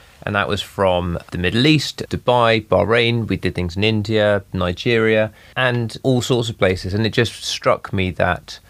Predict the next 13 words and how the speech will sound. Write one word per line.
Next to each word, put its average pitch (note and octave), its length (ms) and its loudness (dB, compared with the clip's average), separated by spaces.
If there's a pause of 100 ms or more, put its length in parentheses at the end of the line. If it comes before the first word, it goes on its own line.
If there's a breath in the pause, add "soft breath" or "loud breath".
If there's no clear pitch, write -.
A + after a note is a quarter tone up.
(140 soft breath)
wherever B2+ 380 -2
you A2 80 0
go A2 180 0
in G#2 140 0
the F#2+ 80 0
world, F2+ 480 0 (220 soft breath)
addresses G#2 720 0
is - 180 -6
this G2+ 120 -4
kind G2+ 200 0
of F#2+ 100 0
similar G2 400 2
lottery F2+ 680 0